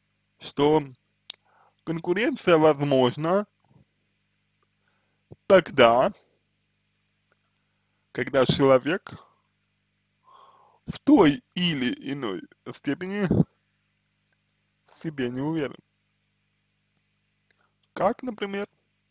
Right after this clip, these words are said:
не уверены в себе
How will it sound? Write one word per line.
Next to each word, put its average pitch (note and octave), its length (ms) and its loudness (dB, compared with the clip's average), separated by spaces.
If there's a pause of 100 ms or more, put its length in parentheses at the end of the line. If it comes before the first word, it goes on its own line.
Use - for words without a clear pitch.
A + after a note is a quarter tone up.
(1040)
не F3 120 -6
уверены D#3 540 -4
в - 80 -20
себе B2+ 460 -6